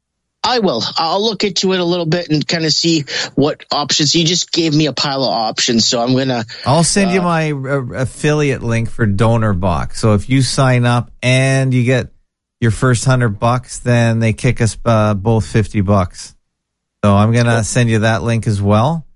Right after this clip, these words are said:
Speaker 2: That one
Speaker 1: Okay.
Speaker 2: is not PayPal. It's, it's, and they don't even need an account. They just need a credit card, and boom, they don't even need to use their real name. They can just punch in an amount. It goes on a,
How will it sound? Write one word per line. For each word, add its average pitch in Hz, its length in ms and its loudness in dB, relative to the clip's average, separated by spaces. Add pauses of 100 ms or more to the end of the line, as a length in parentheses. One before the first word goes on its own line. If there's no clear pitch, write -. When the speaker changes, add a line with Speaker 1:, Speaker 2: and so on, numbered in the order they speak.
(340)
Speaker 2:
That 147 200 2
one 151 280 0
Speaker 1:
Okay. 139 160 -4
Speaker 2:
is 117 220 0
not 123 340 0
PayPal. 135 680 2
It's, - 280 -4
it's, 104 440 -2
and 113 200 4
they 117 120 4
don't 127 180 4
even 120 200 2
need 120 140 2
an 110 60 0
account. 117 440 0
They 107 100 -2
just 101 180 -4
need 107 160 0
a 101 60 0
credit 117 320 0
card, 127 420 0
and 101 240 -2
boom, 120 300 2
they 110 100 2
don't 107 200 2
even 104 220 0
need 104 200 2
to 104 60 0
use 101 200 2
their 104 100 2
real 101 220 4
name. 120 380 2 (480)
They 107 100 2
can 107 80 4
just 104 220 2
punch 117 320 0
in 113 80 -2
an 107 100 2
amount. 113 460 2
It 69 100 -6
goes 107 240 2
on 104 160 2
a, 98 260 2